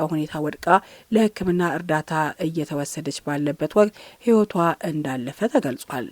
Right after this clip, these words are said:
በወቅቱ አብሯት የነበረውን ድምፃዊ አንዱዓለም ጎሳን በቁጥጥር ስር በማዋል ምርመራ እያከናወነ እንደሆነም ፖሊስ አስረድቷል። ትናንት በቅድስት ስላሴ በተፈጸመው ስርዓተ ቀብሯ ላይ ፍቅረኛዋ አርቲስት አንዱዓለም ጎሳ በፖሊሶች በመታጀብ ተገኝቶ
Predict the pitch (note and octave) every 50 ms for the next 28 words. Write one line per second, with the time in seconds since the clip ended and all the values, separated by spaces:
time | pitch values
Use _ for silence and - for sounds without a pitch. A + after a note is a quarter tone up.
0 | - - - D3 D#3 C4 - - A3 A3 G3+ F#3+ G3+ G3+ G3+ G3 - G3 F#3+ F#3+
1 | F#3 F#3+ F#3+ F#3+ G3+ G3+ G3+ F#3+ F#3+ F#3+ G3+ - F3+ F3 F#3 D#3 E3 F3+ F#3 F#3
2 | F#3 F3+ F#3 F#3 F#3 F#3+ F#3 - - C4 D#4+ D#4+ A3 E3+ - D3+ C#3+ D#3 D3+ -
3 | - D#3+ - - D#3 C#3+ D3+ D#3+ D#3+ D#3 D3 C#3 D3+ E3 F3+ G3+ B3 C#4+ C#4 -
4 | - - - - - A#3 B3 A#3+ A#3+ A#3 A3 G#3 G3+ G3 - - F#3 F3+ F3 F3
5 | - - - F3+ E3 D3+ D3 D3+ D3+ D3+ D3+ - - E3+ D#3+ D3 C#3 C#3+ D3+ C#3+
6 | D#3+ A3 D4+ F#4+ - - C3+ B2 - D#3 C#3+ - - D#3+ F3 G3+ F#3+ - C#3 A#2
7 | - - - - _ - A#3+ A#3+ B3 C4 C4 A#3+ - G3 - - E3 E3+ G#3 A3+
8 | - A3+ G#3 G3+ G3+ G3 - - G#3 G3+ F#3+ - F#3+ F#3+ F3+ - - F3 F#3 F3+
9 | E3+ - F3+ E3 E3 D#3+ - E3+ D3 - - D#3+ E3 C#3+ C#3 D3 G#3+ F4 G#4+ -
10 | - - - - _ - A3 - A3+ A3+ A3+ A#3 A3+ G#3+ G3+ F#3+ F#3 - - G#3
11 | G3 - F3+ F3+ F3 F3+ E3+ E3+ E3 E3 D#3 D#3+ D#3+ E3 E3+ - B3+ C4 B3 F#3+
12 | D#3+ - - - G3+ B3+ C4 - - G3 F#3+ - E3+ E3+ D#3 D3+ D3 D3 D#3 E3
13 | - - F3+ E3+ - F3 F#3 - F#3+ F#3+ G3+ G#3 A3+ A3+